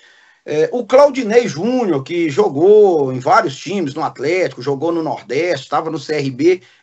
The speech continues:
é uma contratação muito bacana, até acho que vão fazer uma dupla muito boa ali no meio.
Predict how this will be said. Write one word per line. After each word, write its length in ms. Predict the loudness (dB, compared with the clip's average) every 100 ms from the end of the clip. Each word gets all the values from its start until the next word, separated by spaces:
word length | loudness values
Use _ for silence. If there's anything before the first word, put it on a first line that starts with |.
| _
é 100 | 0
uma 220 | 0 -2
contratação 600 | -4 -4 -4 -4 -6 -8
muito 220 | -8 -6
bacana, 440 | -2 -2 -4 -8 -8
até 140 | -2
acho 180 | -2 -2
que 60 |
vão 120 | -8 -8
fazer 220 | -8 -6
uma 160 | -6
dupla 340 | -6 -8 -8 -10
muito 240 | -10 -12
boa 240 | -8 -4 -4
ali 100 | -4
no 100 | -4
meio. 340 | -4 -4 -6